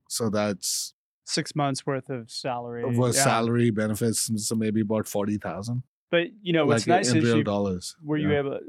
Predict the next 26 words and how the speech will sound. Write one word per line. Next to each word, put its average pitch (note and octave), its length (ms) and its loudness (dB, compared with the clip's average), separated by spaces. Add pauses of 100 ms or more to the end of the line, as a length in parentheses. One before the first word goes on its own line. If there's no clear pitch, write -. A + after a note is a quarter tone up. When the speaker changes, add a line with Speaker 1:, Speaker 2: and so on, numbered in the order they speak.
Speaker 2:
I D3 80 -2
would C#3 120 0
imagine C#3+ 360 -2
what's C3 220 -6
nice C#3 260 -2
is A#2+ 180 -6
that B2 200 -2
you C3 140 -4
were B2+ 100 0
able B2 200 -2
to B2+ 140 -6
recognize E3 640 2
the C#3+ 140 -10
fact C#3 380 -4
that, C3+ 180 0
"Hey, C#3+ 160 0
look C3 180 -2
at, C3+ 80 2
I B2 80 0
probably C#3+ 300 -4
killed B2+ 260 -6
some B2+ 160 -6
of A#2 60 -6
my A#2 160 -6
credibility A#2+ 600 -4
here," A#2+ 280 -6